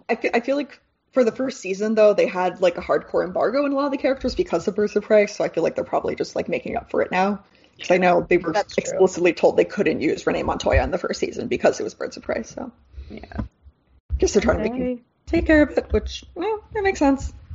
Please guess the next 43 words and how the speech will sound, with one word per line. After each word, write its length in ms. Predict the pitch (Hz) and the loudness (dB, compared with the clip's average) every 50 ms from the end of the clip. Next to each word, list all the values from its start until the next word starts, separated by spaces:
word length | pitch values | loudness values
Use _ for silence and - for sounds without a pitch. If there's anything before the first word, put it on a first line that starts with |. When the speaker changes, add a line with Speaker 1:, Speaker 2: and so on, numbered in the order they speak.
| - - - 214 190 - - | -4 0 0 0 0 0 2
Speaker 1:
I'd 140 | - 180 190 | 2 4 6
rather, 420 | 196 208 220 214 214 208 202 - 98 | 6 6 8 6 6 6 6 6 4
I 80 | 175 | 2
mean, 220 | 185 180 165 143 - - - | 2 0 -4 -6 -6 0 0
I 60 | 196 | 4
would 140 | 196 220 - | 4 4 4
rather 220 | 208 196 190 196 190 | 6 4 4 2 2
they 120 | 175 170 | 0 2
did 220 | 175 175 165 165 - | 4 4 2 2 2
pull 180 | - 170 160 - | -2 -2 -2 -2
people 300 | - - 175 - 147 - | -2 -4 -2 -2 -2 -6
from 120 | 175 - | -4 -6
the 60 | 117 - | -6 -4
comics 360 | - 160 156 156 143 - - - | -2 -2 -2 -2 -2 -6 -2 -2
than, 180 | 156 151 151 | -2 -2 -2
you 80 | 147 147 | -4 -4
know, 100 | 147 143 | -4 -2
like, 260 | - 156 147 - - _ _ - | -2 -2 -2 -2 -6 _ _ -8
random 520 | 175 175 170 175 - - - - - - - | -4 -2 0 0 0 0 -2 -2 -4 -6 -8
nobodies 540 | - - - - - - - - - - - - - - | -8 -8 -4 -4 -4 -4 -4 -6 -8 -8 -10 -12 -8 -2
that 120 | - - - | -2 0 0
are 80 | 160 - | 0 0
made 120 | - 156 | 0 -2
up. 240 | - 71 - - - - - - - | -2 -2 -4 -8 -10 -12 -12 -10 -6
That's, 220 | - - - - - | -6 -6 -6 -6 -14
that's 260 | - - 202 196 170 | -6 0 0 0 2
Speaker 2:
True, 60 | - 196 | 0 -2
Speaker 1:
more 80 | - - | -4 -4
interesting. 420 | - - - 190 175 185 202 208 | -10 -10 -8 -8 -8 -6 0 2
Speaker 2:
yeah. 460 | 254 269 - - - - _ - - - - - - - - - - - - - - - - - - - | 2 2 2 -2 -8 -12 _ -2 0 0 0 -2 -4 -8 -8 -8 -4 -4 -4 -8 -8 -14 -16 -12 0 0
Although 280 | 220 220 220 220 214 | 4 6 8 6 6
I 200 | 214 214 202 214 226 | 6 6 4 2 2
do 180 | 214 233 226 | 2 0 0
agree, 460 | 214 214 214 220 208 202 202 202 202 - | 0 -2 -2 -6 -6 -4 -4 -4 -2 -2
Ewan 220 | 214 214 220 220 | 0 0 0 -2
McGregor 480 | 214 208 208 214 208 196 202 196 196 190 | -4 -4 -2 -2 -2 -2 -2 -4 -4 -4
has 180 | 196 202 202 | -6 -12 -14
kind 280 | - - 214 196 190 - | -8 -6 -6 -6 -6 -8
of 100 | 190 190 | -12 -14
set 300 | - - 208 196 190 - | -8 -4 -4 -4 -2 -2
a 60 | - 185 | -4 -4
high 200 | 180 202 190 190 | -2 -2 -2 -2
bar 420 | 185 190 180 180 185 202 208 190 | -2 -2 -4 -2 -2 -4 -4 -6